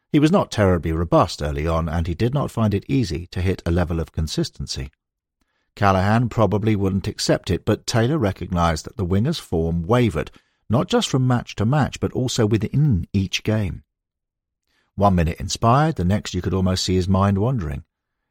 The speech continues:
He needed to be blooded gently and pulled out of the team when his performances dipped. Taylor knew that the lad would need careful management,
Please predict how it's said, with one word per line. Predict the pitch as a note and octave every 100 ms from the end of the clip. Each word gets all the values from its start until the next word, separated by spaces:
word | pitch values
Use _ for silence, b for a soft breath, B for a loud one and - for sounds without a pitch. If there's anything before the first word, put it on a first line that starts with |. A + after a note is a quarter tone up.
| _ _ _ _
He | - G2
needed | A2 E3+ -
to | -
be | F#2+
blooded | E2+ G#2 G#2 G2 E2+
gently | A#2+ B2 - - -
and | E2 D#2+
pulled | A2+ B2+ C#3+ -
out | G#2+ -
of | G2
the | G2
team | - E2
when | D#2 E2
his | F#2+
performances | - - D2 C#2+ C#2+ - -
dipped. | E2+ D2+ _ _ _ _ _ _ _ _
Taylor | - D#3+ C#3
knew | A2 G2 D2+ - _
that | -
the | F2
lad | F#2 G2
would | F#2 -
need | D#2+ D2+
careful | F2+ F2 A#2+
management, | G#2+ F#2+ D#2 - -